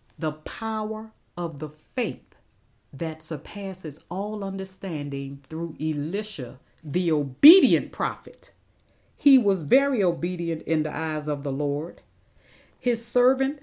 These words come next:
who did not have the faith that Elisha had, Elisha still had compassion on him, saying, he prayed to God and said, "God, open his eyes." And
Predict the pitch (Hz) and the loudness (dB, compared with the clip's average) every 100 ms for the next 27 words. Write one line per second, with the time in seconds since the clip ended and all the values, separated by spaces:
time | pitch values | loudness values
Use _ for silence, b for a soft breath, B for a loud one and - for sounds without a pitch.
0 | _ 269 240 254 240 233 208 - 254 247 | _ 0 2 2 0 -2 -4 -4 -4 -2
1 | 190 170 - - 175 - 190 - 170 160 | -4 -6 -10 -10 -8 -4 -6 -4 -4 -4
2 | 160 156 147 143 151 139 147 165 - 196 | -4 -6 -6 -6 -6 -6 -8 -10 -8 -4
3 | 208 220 180 - - 240 214 180 180 165 | -4 -4 -8 -10 -10 -6 -4 -4 -4 -6
4 | 165 156 156 165 165 160 160 151 160 165 | -4 -6 -4 -6 -4 -4 -2 -2 -2 -2
5 | 165 165 180 165 156 B B B - 220 | -4 -6 -4 -4 -6 B B B -8 -4
6 | - 214 202 185 196 220 202 175 175 180 | -2 -2 -2 -6 -4 -4 -4 -4 -4 -6
7 | 160 185 185 185 - 170 175 165 180 170 | -4 -6 -6 -8 -4 -4 -2 -4 -4 -6
8 | 196 147 - - - _ b b b b | -6 -8 -12 -20 -20 _ b b b b
9 | b - 202 180 170 170 170 | b -2 0 2 0 -2 -6